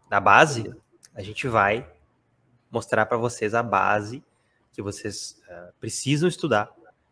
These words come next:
se vocês querem entrar na área de programação web front-end, né, que é a tríade do front-end, o H T M L, o C S S, o JavaScript. A gente vai mostrar, ensinar essas linguagens pra vocês ali, pelo menos o, o início delas, né?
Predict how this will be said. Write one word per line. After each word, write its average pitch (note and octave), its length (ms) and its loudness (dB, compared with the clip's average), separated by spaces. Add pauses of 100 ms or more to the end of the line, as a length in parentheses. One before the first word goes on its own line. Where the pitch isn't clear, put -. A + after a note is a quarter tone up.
(720)
se - 180 -4
vocês C3 280 -6
querem B2+ 280 4
entrar B2+ 280 0
na A#2 100 2
área A#2 120 0
de A#2+ 60 -4
programação A#2+ 680 -2
web A2 240 0
front-end, A#2+ 920 -6 (680)
né, F#2 80 -16
que - 120 -2
é - 20 2
a G2 100 0
tríade D#3 420 0
do C3 100 -16
front-end, A2 460 -6
o G#2 40 -2
H G2+ 120 -4
T - 100 -12
M G#2 140 -4
L, G#2+ 100 -2
o - 20 -14
C - 120 -6
S A2 160 -10
S, G2+ 100 -14
o - 20 -14
JavaScript. - 520 -10
A - 40 -18
gente - 140 -12
vai A2+ 80 2
mostrar, A#2+ 680 0 (540)
ensinar D#3 540 4
essas A2+ 240 -4
linguagens G#2 440 -4
pra - 120 -10
vocês G2 340 -8
ali, G#2 180 -6
pelo G#2 180 -4
menos A#2 300 -6
o, C3+ 140 -6
o A#2 60 0
início G#2 380 -6
delas, G2+ 340 -4
né? G2+ 120 -8